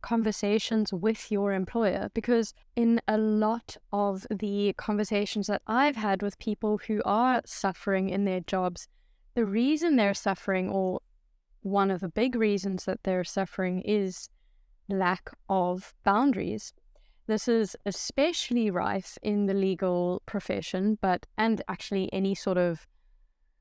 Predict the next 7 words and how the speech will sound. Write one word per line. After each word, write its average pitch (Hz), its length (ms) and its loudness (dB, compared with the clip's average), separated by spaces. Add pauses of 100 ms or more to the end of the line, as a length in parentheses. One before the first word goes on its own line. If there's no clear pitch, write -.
(540)
minor 202 1000 2 (180)
role 180 800 2 (360)
in 185 460 0 (100)
a 175 640 0 (140)
quote 190 300 0
unquote 175 760 -2 (680)
high 170 760 0